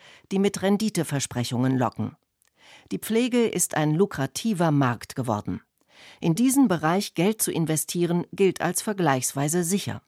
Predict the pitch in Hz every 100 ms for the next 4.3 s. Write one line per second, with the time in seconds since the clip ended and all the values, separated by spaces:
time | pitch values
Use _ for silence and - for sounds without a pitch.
0 | _ _ _ - - - 208 202 - -
1 | 175 233 - 220 185 180 - 180 156 151
2 | 170 165 - 151 165 165 143 139 139 -
3 | 143 143 120 151 - - - 170 147 120
4 | - -